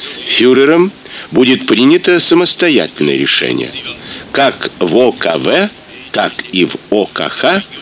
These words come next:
ваше положение в России, генерал Штеблере, не считают таким катастрофическим, как утверждаете вы,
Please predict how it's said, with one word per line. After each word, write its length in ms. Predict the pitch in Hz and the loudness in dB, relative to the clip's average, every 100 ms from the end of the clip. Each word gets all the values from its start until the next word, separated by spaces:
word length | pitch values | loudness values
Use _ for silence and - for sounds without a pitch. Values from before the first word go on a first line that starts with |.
| - - - | -16 -14 -4
ваше 380 | 87 135 135 - | 0 2 2 2
положение 580 | - 107 107 107 92 87 | 2 2 2 2 4 2
в 60 | |
России, 460 | 85 82 - 180 185 | 0 -2 0 2 0
генерал 480 | 131 135 143 151 139 | 2 4 4 4 2
Штеблере, 680 | - - 151 131 139 135 131 - - - - - | 0 0 0 2 2 2 0 -8 -12 -12 -10 0
не 160 | 170 | 2
считают 680 | 202 - 180 - 104 98 95 | 4 2 0 0 2 4 2
таким 380 | - 95 - 95 | 0 -2 0 -2
катастрофическим, 1200 | - 117 120 110 - 110 98 - - - - - | -2 -2 0 0 0 -2 0 -2 -2 -2 -2 -2
как 260 | 131 80 - | -2 -4 -4
утверждаете 840 | - 85 73 62 71 65 - - | -4 -2 -2 -2 -2 -2 -2 -2
вы, 200 | - 170 | 0 0